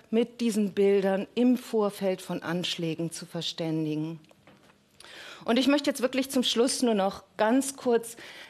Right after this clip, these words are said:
drei Prinzipien skizzieren, von denen ich meine, dass sie die Grundlage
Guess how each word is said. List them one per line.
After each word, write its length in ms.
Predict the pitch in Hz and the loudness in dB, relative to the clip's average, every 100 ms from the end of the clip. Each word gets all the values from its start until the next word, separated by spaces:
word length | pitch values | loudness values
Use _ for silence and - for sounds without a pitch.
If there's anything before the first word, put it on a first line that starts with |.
| - - | -16 -4
drei 420 | 196 202 233 269 | 0 2 4 2
Prinzipien 960 | 269 247 233 - 277 277 - 139 135 - - _ _ _ - | 2 0 0 -2 -2 -4 -4 -2 -4 -8 -20 _ _ _ -14
skizzieren, 920 | - 226 - - 233 233 233 247 240 - - - | -6 -4 -4 -2 2 4 4 4 0 -6 -16 -4
von 180 | 214 | 0
denen 200 | 202 220 | 2 0
ich 140 | 220 - | 0 0
meine, 420 | 208 220 247 254 | 2 2 4 4
dass 240 | 247 - | 2 -2
sie 280 | 220 214 208 - - | -2 -2 -2 -6 -6
die 140 | 220 | -6
Grundlage 1080 | - 202 214 202 - 170 165 160 170 175 | -2 0 2 0 -2 0 0 2 2 2